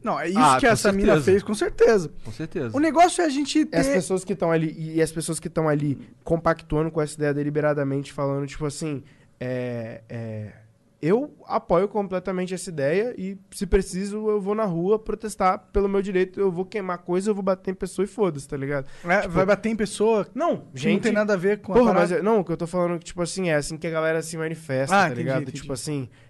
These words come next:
Speaker 3: que, que, que tem que ir pra rua, tá ligado? Mas, tipo assim, ah, vamos pra rua então, tipo assim, tem dezessete anos, eu não tenho porte de arma. Agora aquele tiozão de óculos de sol que comentou na minha postagem.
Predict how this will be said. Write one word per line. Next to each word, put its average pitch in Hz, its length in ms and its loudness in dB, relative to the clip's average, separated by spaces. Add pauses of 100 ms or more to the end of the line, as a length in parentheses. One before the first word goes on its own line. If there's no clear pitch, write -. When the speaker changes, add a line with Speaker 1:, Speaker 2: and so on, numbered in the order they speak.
(120)
Speaker 3:
que, 131 400 -6
que, 127 160 -8
que 131 180 -14
tem 139 160 -8
que 135 120 -12
ir - 20 -12
pra 135 180 0
rua, 135 340 0
tá 131 140 -4
ligado? 131 240 -2
Mas, 131 160 -4
tipo - 140 -10
assim, 160 260 -6
ah, 151 240 0
vamos 151 200 -2
pra 156 180 0
rua 139 180 0
então, 135 300 -8
tipo - 200 -16
assim, 135 360 -10 (840)
tem - 180 -20
dezessete 185 480 -8
anos, 185 340 -2
eu 208 80 -2
não - 80 -14
tenho 175 220 -4
porte 127 360 -4
de 131 140 -10
arma. 110 320 -10 (1120)
Agora 151 300 -2
aquele 202 260 -2
tiozão 175 400 -4
de 165 120 -4
óculos 160 440 -4
de 135 100 -8
sol 131 360 -6
que - 120 -20
comentou 135 420 -6
na 127 100 -6
minha 123 140 -6
postagem. 120 760 -6